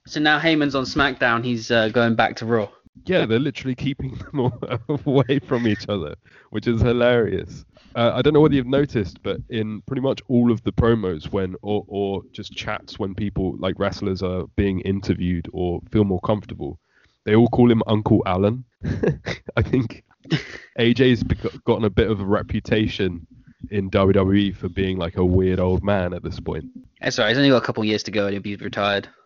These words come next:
Speaker 1: <laughs>
Speaker 2: And Bianca Belair moving to SmackDown obviously shows that those reports that Vince McMahon's really into her are true.
Speaker 1: Yeah, but is she even on T V right now? 'Cause we didn't see her over these couple of days.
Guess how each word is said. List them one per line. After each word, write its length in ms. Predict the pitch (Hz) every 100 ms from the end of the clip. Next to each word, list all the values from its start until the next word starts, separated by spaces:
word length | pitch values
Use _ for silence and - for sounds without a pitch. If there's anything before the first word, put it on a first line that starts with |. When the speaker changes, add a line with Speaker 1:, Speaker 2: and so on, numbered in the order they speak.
| _
Speaker 1:
<laughs> 120 | - - - - - - _ - _ _ _ _ _ -
Speaker 2:
And 160 | 113 110 -
Bianca 280 | 135 147 135
Belair 280 | 110 107 110
moving 320 | 98 92 85
to 140 | 82 -
SmackDown 460 | 107 - 87 85 82
obviously 640 | 95 92 85 - 87 82 - -
shows 520 | - 123 117 107 95
that 140 | 90 95
those 220 | 107 95
reports 460 | 95 - 104 - -
that 160 | 58
Vince 240 | 82 90 -
McMahon's 420 | 76 92 92 87
really 220 | 90 87
into 300 | 95 87 82
her 160 | 82 85
are 60 |
true. 280 | - 82 - - _ -
Speaker 1:
Yeah, 120 | 180
but 260 | 175 156 - _
is 100 | 143 156
she 120 | 190
even 340 | 190 185 190 160
on 260 | 160 165
T 240 | 147 165 151
V 160 | 180
right 200 | 139 98
now? 200 | 101 101 - _ _ _
'Cause 140 | - 127
we 60 | 143
didn't 180 | 185
see 140 | - 160
her 100 | 147
over 160 | 139
these 200 | 127 135
couple 240 | - 113 104
of 60 |
days. 360 | 90 76 - -